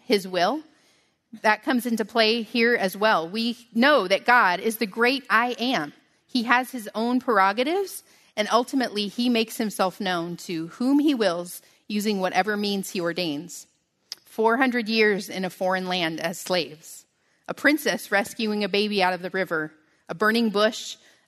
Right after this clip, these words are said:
a king's wicked intention, even death and disease. All of these were tools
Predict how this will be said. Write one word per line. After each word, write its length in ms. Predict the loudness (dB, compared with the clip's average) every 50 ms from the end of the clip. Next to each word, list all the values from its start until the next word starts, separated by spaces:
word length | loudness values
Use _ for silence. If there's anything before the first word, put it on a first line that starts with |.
| _
a 60 | -18 -16
king's 380 | -4 -2 0 2 2 0 0
wicked 320 | -2 -2 -2 0 0 0 0
intention, 680 | 0 0 0 -2 -2 -2 -2 -4 -6 -6 -6 -6 -2
even 280 | -2 0 2 2 2 2
death 320 | 4 4 2 2 2 -4 -6
and 120 | -6 -6
disease. 480 | -6 -6 -6 -6 -6 -6 -6 -6 -8 -2 4 6
All 240 | 6 8 8 6
of 120 | 6 4 4
these 200 | 0 -2 -2 -2
were 140 | -4 -4 -4
tools 580 | -4 -4 -4 -2 0 0 0 -2 -4 -10 -16